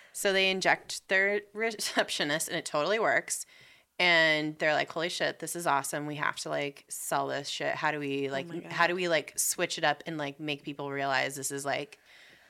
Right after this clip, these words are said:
Speaker 1: the new fucking fountain of youth or whatever?" So people are like, <laughs> "I don't want botulism injected into my face."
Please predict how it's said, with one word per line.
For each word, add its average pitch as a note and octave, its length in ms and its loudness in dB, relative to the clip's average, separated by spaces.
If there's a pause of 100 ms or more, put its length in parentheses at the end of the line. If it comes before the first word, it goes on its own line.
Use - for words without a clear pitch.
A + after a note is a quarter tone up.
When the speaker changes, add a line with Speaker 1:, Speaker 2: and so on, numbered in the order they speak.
(120)
Speaker 1:
the E3+ 160 -2
new C#3+ 420 -2
fucking C#3+ 360 -4
fountain C3+ 280 -2
of C#3 100 -8
youth C3+ 220 -6
or C#3 80 -6
whatever?" - 480 -4 (880)
So D#3+ 640 6 (180)
people G3 280 0
are F#3 100 6
like, E3 200 4 (100)
<laughs> - 180 6
"I A3+ 60 0
don't F#3+ 320 2
want D#3 240 2
botulism C#3+ 680 0
injected C3+ 520 0
into C3+ 240 -6
my C#3 160 -6
face." - 420 -6